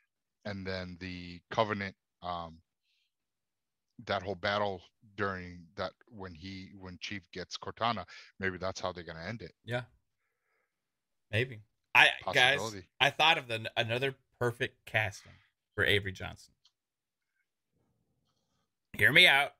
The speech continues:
Speaker 2: okay? As a Mavericks fan, I'm very, very familiar with this person, okay? He was a player for the Mavericks. He played for the Spurs. He also coached for the Mavericks. He also was a, uh, coach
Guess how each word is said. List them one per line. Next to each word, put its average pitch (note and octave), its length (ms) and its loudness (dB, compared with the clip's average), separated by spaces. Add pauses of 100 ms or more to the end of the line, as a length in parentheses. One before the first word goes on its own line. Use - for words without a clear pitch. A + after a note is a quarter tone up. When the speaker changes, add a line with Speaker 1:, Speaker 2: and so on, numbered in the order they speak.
(520)
Speaker 2:
okay? A2+ 180 -2 (400)
As C3+ 200 4
a D3 60 -4
Mavericks D#3+ 480 4
fan, A2 380 -8 (360)
I'm G#2+ 140 -2
very, C3 320 4
very B2 280 4
familiar C3 340 -8
with G#2+ 120 -12
this A2+ 220 -20
person, G2 280 -6 (580)
okay? A2 300 -4 (1300)
He C3+ 200 2
was C#3 320 2 (280)
a A#2 100 4
player D3+ 460 4
for E3 120 -12
the D3+ 80 -14
Mavericks. D3 520 -4
He A#2 160 -2
played C#3+ 320 2
for - 80 -16
the B2+ 100 -16
Spurs. D3 520 0
He B2 100 2
also A#2 280 2
coached - 380 -2
for C3+ 120 -6
the C3+ 80 -12
Mavericks. C#3 600 -4
He B2+ 140 0
also A2+ 340 0
was G#2 460 -2 (500)
a, G2 240 4
uh, E2+ 360 2 (160)
coach - 400 -2